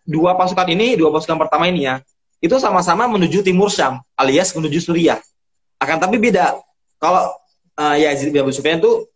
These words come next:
pada saat sudah belok kanan, sudah ke timur Syam, Yazid tuh lurus ke Damaskus. Kalau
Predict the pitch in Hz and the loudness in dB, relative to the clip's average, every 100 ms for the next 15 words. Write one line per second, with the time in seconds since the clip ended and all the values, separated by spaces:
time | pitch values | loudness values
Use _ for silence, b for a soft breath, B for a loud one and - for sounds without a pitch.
0 | _ _ 139 143 156 147 - 139 135 135 | _ _ -2 0 0 -4 -4 -2 2 2
1 | 139 120 170 196 151 135 147 139 117 170 | 2 0 -2 -2 -4 -4 -4 -4 -2 -2
2 | 226 _ _ _ _ _ _ - 131 180 | -4 _ _ _ _ _ _ -2 0 0
3 | 185 240 165 202 - - - - _ - | 0 2 4 2 2 -2 -6 -16 _ -4
4 | 147 131 123 - 151 - - _ _ _ | 0 0 -2 -2 -4 -4 -10 _ _ _
5 | _ _ _ - 143 151 151 156 160 - | _ _ _ -6 0 2 4 4 2 0